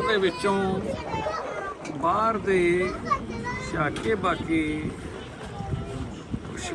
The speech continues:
ਬੜੇ ਸੁੰਦਰ ਦਿਖ ਰਹੇ ਆ ਜੀ। ਥੋੜ੍ਹਾ ਜ਼ੂਮ ਕਰਦੇ ਆ। ਦੇਖੋ ਜੀ, ਕਿਆ ਬਾਤ ਆ,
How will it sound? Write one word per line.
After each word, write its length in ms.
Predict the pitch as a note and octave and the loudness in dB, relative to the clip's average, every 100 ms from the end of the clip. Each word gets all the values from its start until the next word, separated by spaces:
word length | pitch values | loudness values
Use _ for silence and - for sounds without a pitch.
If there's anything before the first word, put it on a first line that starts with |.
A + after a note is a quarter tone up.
| - | 2
ਬੜੇ 260 | G3 A3+ A3 G#3 G3+ G3 F#3+ F#3 F3 | 4 6 6 8 8 8 6 4 2
ਸੁੰਦਰ 500 | - E3 D#3+ D#3+ D3+ | 0 -2 0 0 0
ਦਿਖ 180 | D#3+ D3 | 0 0
ਰਹੇ 280 | D#3+ E3 E3 | 2 4 4
ਆ 80 | D#3 | 4
ਜੀ। 300 | D#3+ D#3+ D#3+ | 4 4 4
ਥੋੜ੍ਹਾ 1040 | - - - - - - - - - F3 | 0 -8 -10 -10 -10 -10 -8 -6 0 2
ਜ਼ੂਮ 300 | D3+ E3 F#3 | 4 4 4
ਕਰਦੇ 400 | F#3 D#3+ C3+ D3 | 4 4 4 4
ਆ। 120 | D#3+ F3+ F#3 - - - - - - - A#4 B4+ C5+ D#5+ - C5+ A#4+ A#4 F#4 - B4 B4 | 4 2 0 -2 -4 -6 -8 -8 -8 -8 -8 -8 -8 -8 -4 -4 -4 -6 -4 -2 -2 -2
ਦੇਖੋ 360 | C#3+ - D#3+ C#3 | -2 -2 0 0
ਜੀ, 360 | C3+ D3 - - - - - - - - - - - - - - - - - - E3 D#3+ - E3+ | 2 0 -2 -4 -6 -10 -10 -10 -8 -8 -10 -12 -12 -14 -12 -12 -10 -12 -10 -10 -8 -6 -6 -4
ਕਿਆ 220 | - - A#4+ | -2 2 2
ਬਾਤ 380 | A#4+ B4+ B4+ | 4 2 2
ਆ, 160 | C#5+ D5+ | 2 2